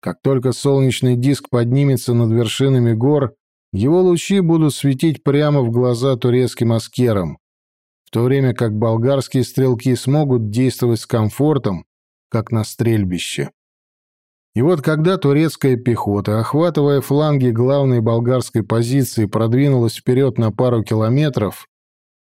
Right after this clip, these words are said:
где-то вдали раздались приглушённые хлопки, а на головы аскеров стали со свистом падать мины.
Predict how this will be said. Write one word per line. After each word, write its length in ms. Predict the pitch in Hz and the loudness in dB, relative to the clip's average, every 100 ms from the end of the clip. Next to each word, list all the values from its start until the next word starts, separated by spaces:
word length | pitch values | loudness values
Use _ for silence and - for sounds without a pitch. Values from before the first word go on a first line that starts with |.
| _ | _
где-то 420 | - 104 120 135 123 | -6 -2 -2 0 0
вдали 420 | 107 120 165 202 | 0 2 2 2
раздались 680 | 151 131 117 127 196 185 - | 2 0 -2 0 2 0 0
приглушённые 840 | 147 139 143 135 - 175 170 160 | 0 2 2 0 2 2 4 2
хлопки, 640 | 135 151 156 - - 143 127 | 2 0 -2 -4 -2 2 2
а 80 | 110 | 2
на 180 | 113 | 2
головы 420 | 113 123 117 104 98 | 2 2 2 2 0
аскеров 560 | 92 - 156 160 151 | -4 -2 2 2 0
стали 380 | - - 175 160 | -2 -2 2 2
со 200 | 127 120 | 0 -2
свистом 640 | - 123 147 - 131 113 | 0 0 0 2 0 0
падать 420 | 113 110 104 104 117 | 0 -2 0 -2 0
мины. 560 | 110 110 98 80 73 | 0 2 0 -2 -6